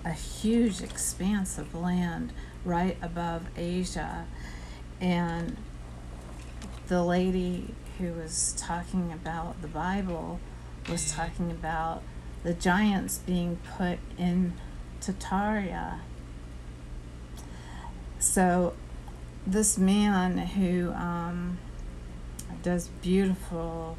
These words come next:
photo-, photography and also does research, I'm going to send him a note that he should watch that one, that that's where they put the,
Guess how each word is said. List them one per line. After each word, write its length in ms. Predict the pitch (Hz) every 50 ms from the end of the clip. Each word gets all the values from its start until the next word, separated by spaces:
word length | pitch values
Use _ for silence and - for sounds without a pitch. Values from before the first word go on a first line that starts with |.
| - - -
photo-, 300 | 170 170 170 165 165 - - - - - - - - - - -
photography 960 | - - 170 - - 165 160 170 175 175 175 - - - 170 160 156 165 165 165
and 100 | 165 170
also 500 | 170 170 170 165 - - - 165 160 165 156
does 320 | - 165 160 160 - - -
research, 720 | 165 165 170 - - - 170 160 160 160 - - - - - - - - - - - - - -
I'm 200 | 170 180 180 180
going 340 | 170 170 165 165 160 156 -
to 220 | - - - 147
send 380 | - - - 175 175 170 170 165
him 240 | 175 170 170 170
a 80 | 170 165
note 440 | 160 165 165 175 170 165 165 - - - - - - - - - - - - - - -
that 160 | - 165 - -
he 180 | - - 175
should 360 | 160 - - - 175 160 175
watch 460 | 170 165 170 170 170 165 - - - -
that 200 | 165 170 165 165
one, 500 | 165 165 170 165 165 165 165 165 170 170 - - - - - - - - - - - - - - - - - - - -
that 160 | - 170 165 -
that's 360 | 165 165 160 156 - - -
where 120 | 175 170
they 160 | 165 160 160 156 -
put 160 | - 180 180 - - -
the, 200 | 165 165 165 160